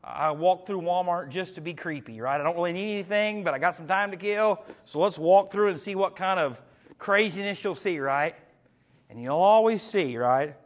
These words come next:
It's, it's not, it, it's a mom and a dad usually, right? And the kid's doing something. It's like,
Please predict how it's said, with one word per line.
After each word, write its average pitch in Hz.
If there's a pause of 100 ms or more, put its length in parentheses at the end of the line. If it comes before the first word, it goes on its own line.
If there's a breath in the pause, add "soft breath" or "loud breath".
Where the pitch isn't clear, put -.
(580 soft breath)
It's, -
it's 151
not, 185
it, 151 (280)
it's 147
a 135
mom 175
and 208
a 202
dad 147
usually, 123
right? 151 (600 soft breath)
And 135
the 139
kid's 165
doing 156
something. 120
It's 110
like, 110